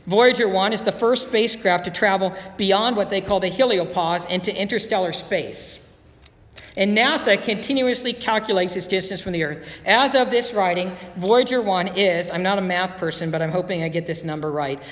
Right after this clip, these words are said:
thirteen trillion four hundred ninety billion six, no, thirteen billion four hundred ninety thousand, I think, no, thirteen, I told you I'm not a math guy, thirteen billion four hundred ninety million six thousand six hundred seventeen miles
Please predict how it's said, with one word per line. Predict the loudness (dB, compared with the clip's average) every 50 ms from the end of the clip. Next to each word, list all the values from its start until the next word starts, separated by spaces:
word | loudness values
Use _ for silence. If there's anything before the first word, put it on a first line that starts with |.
| -18 -4 2
thirteen | 4 4 4 4 2 0 0 0 0 -2 -2
trillion | 0 2 2 4 4 2 0 -2 -2
four | -2 0 0 0
hundred | 0 0
ninety | 0 0 0 0 -2
billion | -2 0 2 2 4 4 2 0 -2 -4 -6 -6 -10 -14 -16 -14
six, | -6 -2 0 0 0 -2 -6 -10 -12 -18 -20 -20 -20 -20 -20 -20 -20 _ _ _ -10
no, | -8 -8 -8 -8 -4 0
thirteen | 2 2 2 0 -2 -4 -4 -4 -2 2
billion | 2 4 4 4 0 -2 -4 -2
four | 0 0 2
hundred | 2 2 0
ninety | 0 0 0 0 -2 -4 -6 -8 -10 -14 -16 -20 -20 -10 -4 0
thousand, | 2 2 4 2 0 0 -2 -4 -4
I | -4 -6
think, | -6 -6 -6 -6 -6 -8 -10 -12 -18 -12 -8 -8
no, | -6 -6 -8 -14 -18 -20 -12 -2 2
thirteen, | 2 4 4 2 0 -2 0 -2 -4 -6 -4
I |
told | 0 2 4 4
you | 4 2
I'm | 2
not | 0 0
a | 0
math | 2 0 0 0 -2 -4
guy, | -4 -4 -6 -6 -10 -12 -16 -6 2 6
thirteen | 6 6 6 6 2 2 2 0 0 -4 -8 -4 2
billion | 6 8 8 8 6 4 2 2
four | 2 4 4 4
hundred | 4 4
ninety | 4 2 2 2 0
million | 0 2 4 4 4 4 2 0
six | -2 -2 0 -2 -2 -2 -4
thousand | -8 -2 0 2 4 4 4 2 0 -2 -4
six | -2 -2 -2 -2
hundred | -2 -2 -2 -2
seventeen | 0 0 0 0 0 -2 -4 -4 -4 -4 -6 -8 -14 -16 -10 -6
miles | -2 2 2 4 4 6 4 4 4 2 0 0 -2 -2 -6 -10 -12